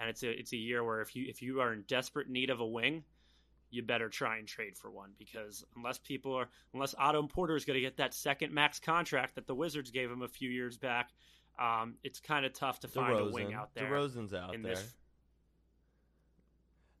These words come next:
Speaker 1: DeRozan's out there. But
Speaker 2: So,
Speaker 1: what is DeMar
Speaker 2: so here,
Speaker 1: DeRozan?
Speaker 2: I'll actually defend. I, I'll give a pro DeRozan take, and I don't want him on the Knicks. I don't think he's a good fit for the Knicks. But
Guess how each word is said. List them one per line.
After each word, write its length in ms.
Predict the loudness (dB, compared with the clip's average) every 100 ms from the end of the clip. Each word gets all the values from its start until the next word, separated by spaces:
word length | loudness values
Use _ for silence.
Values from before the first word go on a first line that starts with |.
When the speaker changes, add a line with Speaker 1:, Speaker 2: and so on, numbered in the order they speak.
| -12
Speaker 1:
DeRozan's 600 | -2 0 0 0 -4 -2
out 240 | -4 -4
there. 160 | -6 -6
But 180 | -6 4
Speaker 2:
So, 220 | 8 8
Speaker 1:
what 100 | 6
is 80 | -6
DeMar 160 | 0
Speaker 2:
so 180 | 4 4
here, 240 | 4 4 4
Speaker 1:
DeRozan? 40 | 8
Speaker 2:
I'll 200 | 10 10
actually 360 | 6 4 2
defend. 800 | 2 0 0 4 6 4 0 -6 2
I, 240 | 6 8 8
I'll 380 | 8 8 6 2
give 220 | 2 2
a 60 |
pro 420 | 2 0 4 4 4
DeRozan 480 | 2 2 2 -2
take, 180 | -2 0
and 100 | 4
I 120 | 4
don't 260 | 6 4 4
want 160 | 2 2
him 80 |
on 100 | 2
the 80 | 0
Knicks. 300 | -2 -4 -2
I 100 | 0
don't 220 | 0 0
think 120 | -2 -4
he's 120 | -4
a 60 |
good 180 | -4 -4
fit 200 | -4 -6
for 120 | -6
the 100 | -10
Knicks. 300 | -8 -12 -14
But 400 | 4 6 6 4